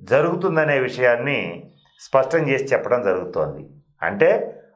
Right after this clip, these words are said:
ఆ రోజు ఏదో జరిగిపోతుంది, ఇరవై ఆరో తారీఖు ఏదో జరిగిపోతుంది, ఇరవై ఐదో తారీఖు ఏదో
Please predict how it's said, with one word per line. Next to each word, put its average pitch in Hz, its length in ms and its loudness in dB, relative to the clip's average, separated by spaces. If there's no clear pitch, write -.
ఆ 123 140 4
రోజు 165 280 2
ఏదో 160 200 4
జరిగిపోతుంది, 127 680 0
ఇరవై 131 240 4
ఆరో 156 200 4
తారీఖు 139 300 2
ఏదో 127 260 2
జరిగిపోతుంది, 107 680 -2
ఇరవై 123 300 4
ఐదో 147 240 4
తారీఖు 127 320 2
ఏదో 143 400 2